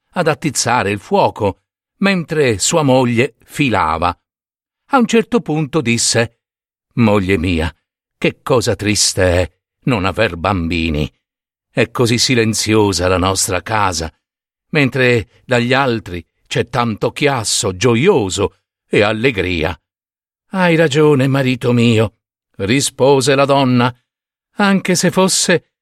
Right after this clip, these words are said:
un solo bimbo, uno solo, eppure se piccino piccino,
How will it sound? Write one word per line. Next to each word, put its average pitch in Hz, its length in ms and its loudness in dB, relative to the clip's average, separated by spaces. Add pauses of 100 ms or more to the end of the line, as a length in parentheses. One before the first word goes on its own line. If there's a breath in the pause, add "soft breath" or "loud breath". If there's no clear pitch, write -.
(220)
un 185 180 4
solo 202 460 2
bimbo, 131 640 -2 (380)
uno 240 220 6
solo, 127 600 2 (420)
eppure 247 500 0
se 208 200 -2
piccino 247 840 0
piccino, 220 840 2